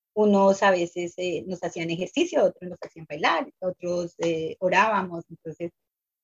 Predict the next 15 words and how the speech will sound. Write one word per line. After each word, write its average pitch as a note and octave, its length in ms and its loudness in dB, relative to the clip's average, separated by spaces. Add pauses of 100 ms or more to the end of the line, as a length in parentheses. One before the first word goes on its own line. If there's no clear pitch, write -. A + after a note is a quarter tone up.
como F#3+ 180 0
para F3 200 2
no E3+ 120 4
volverlo F#3+ 400 4
rutina, G#3+ 500 0
nos, G#3 320 0
nos F3 340 -4
hacían D#3+ 500 -8 (140)
cambios F3 340 -8
así F3 380 -6 (120)
que E3+ 100 -8
fueron F3 280 -2
muy F#3+ 120 2
buenos, F3 340 4 (720)
porque D#3+ 720 2